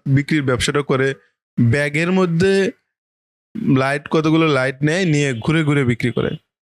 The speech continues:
এভাবে করতে পারেন। আবার অনেকে দেখেছি, অনেককে দেখেছি ভ্যানের মধ্যে করে লাইট নিয়ে ঘুরে ঘুরে বিক্রি করে। আবার অনেককে তো দেখেছি মাইক্রো বাসে করে নিয়েও বিক্রি করে। তো যদি প্রফিটেবল না হতো তাহলে একটা মাইক্রো ভাড়া করে সারাদিন লাইট বিক্রি করে মাইক্রো ভা-,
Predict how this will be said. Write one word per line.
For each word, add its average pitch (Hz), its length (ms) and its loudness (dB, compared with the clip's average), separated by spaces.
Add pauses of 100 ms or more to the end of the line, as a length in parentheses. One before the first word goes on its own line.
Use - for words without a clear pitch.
(260)
এভাবে 160 340 2
করতে 165 260 0
পারেন। 143 320 0
আবার 139 280 0
অনেকে 147 280 -2
দেখেছি, 143 300 -2
অনেককে 139 340 -2
দেখেছি 135 280 -2
ভ্যানের 117 460 -2
মধ্যে 139 240 -2
করে 131 180 0
লাইট 113 300 0
নিয়ে 120 260 0 (420)
ঘুরে 131 200 2
ঘুরে 131 160 2
বিক্রি 123 240 0
করে। 117 240 0 (420)
আবার 143 140 0
অনেককে 165 340 -2
তো 180 120 0
দেখেছি 165 420 0
মাইক্রো 143 400 0
বাসে 139 240 2
করে 127 180 0
নিয়েও 120 220 0
বিক্রি 113 260 -2
করে। - 180 -2 (1300)
তো 147 100 -2
যদি 165 200 0
প্রফিটেবল 175 500 0
না 147 160 0
হতো 151 180 0
তাহলে 143 280 0
একটা 143 180 -4
মাইক্রো 135 420 -2
ভাড়া 120 240 -2
করে 123 320 0 (400)
সারাদিন 139 440 -2
লাইট 120 300 0
বিক্রি 135 320 -2
করে 127 200 0
মাইক্রো 131 420 -2
ভা-, 123 200 -2